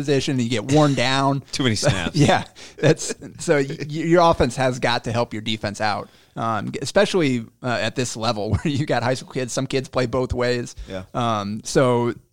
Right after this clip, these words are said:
Speaker 1: th-, if you never, uh,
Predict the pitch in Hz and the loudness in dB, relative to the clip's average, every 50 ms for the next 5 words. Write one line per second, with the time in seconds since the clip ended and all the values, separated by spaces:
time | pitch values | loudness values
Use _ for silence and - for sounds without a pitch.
0 | _ _ _ _ _ _ - 127 - - - - 139 147 - 151 - - - - | _ _ _ _ _ _ -20 -20 -18 -16 -14 -14 -10 -6 -4 -4 -4 -6 -10 -20
1 | - _ _ _ _ _ _ _ _ _ _ - 147 - 139 151 175 190 190 160 | -20 _ _ _ _ _ _ _ _ _ _ -20 -14 -6 -2 0 2 2 2 2
2 | 151 - 143 143 | 0 0 0 0